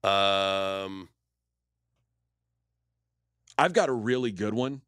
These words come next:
Speaker 2: that I'm almost, I, I, I think is gonna be a very low percentage. The easy one is gonna be Brian McCann, I think.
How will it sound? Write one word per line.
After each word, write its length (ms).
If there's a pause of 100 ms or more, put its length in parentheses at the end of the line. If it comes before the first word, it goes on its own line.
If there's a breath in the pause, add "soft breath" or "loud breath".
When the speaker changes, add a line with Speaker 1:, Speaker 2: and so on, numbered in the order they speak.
(1200)
Speaker 2:
that 120
I'm 140
almost, 500
I, 80
I, 220 (100)
I 40
think 200
is 100
gonna 160
be 160
a 60
very 300
low 200
percentage. 580 (240 loud breath)
The 200
easy 200
one 140
is 80
gonna 120
be 100
Brian 360
McCann, 300
I 80
think. 320